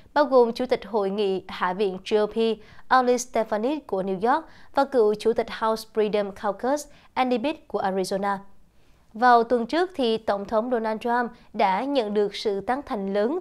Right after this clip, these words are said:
từ Jim Jordan trong Hạ viện, người mà nhiều người Mỹ kính trọng. Đối thủ duy nhất của Tổng thống Donald Trump cho đến nay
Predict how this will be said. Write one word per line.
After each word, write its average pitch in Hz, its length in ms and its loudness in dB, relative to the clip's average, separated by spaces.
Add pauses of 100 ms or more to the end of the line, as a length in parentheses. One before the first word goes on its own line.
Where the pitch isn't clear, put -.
từ 226 200 6
Jim 240 340 -2
Jordan 208 420 -2
trong 196 200 -4
Hạ 180 200 -8
viện, 190 240 -2 (380)
người 269 260 2
mà 254 300 0
nhiều 247 280 -2
người 233 180 0
Mỹ 220 260 -4
kính 233 280 -6
trọng. 190 260 -2 (600)
Đối 254 160 6
thủ 214 300 2
duy 226 140 4
nhất 285 340 -2
của 202 200 0
Tổng 196 240 -4
thống 214 200 -4
Donald 202 280 -4
Trump 220 320 -2
cho 214 80 -4
đến 233 180 -4
nay 233 200 0